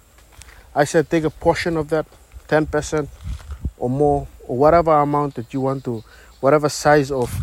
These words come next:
position you want to take in Meta, and you put it into Meta. So that's my recommendation. Okay, as someone who studies,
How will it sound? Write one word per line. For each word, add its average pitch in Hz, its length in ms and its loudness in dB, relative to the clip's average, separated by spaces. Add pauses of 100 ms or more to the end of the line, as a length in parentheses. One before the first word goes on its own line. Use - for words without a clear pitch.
position - 480 0
you 131 60 0
want 127 160 4
to - 140 4
take 135 220 4
in 127 140 -2
Meta, 139 300 -4 (840)
and 120 140 0
you 131 80 0
put 156 220 0
it 143 120 -2
into 123 180 -2
Meta. 113 280 -6
So 131 180 -6
that's 190 340 2
my 196 180 2
recommendation. 185 760 0 (560)
Okay, 131 180 -2
as 135 160 2
someone 165 380 2
who 143 100 -2
studies, 143 480 -2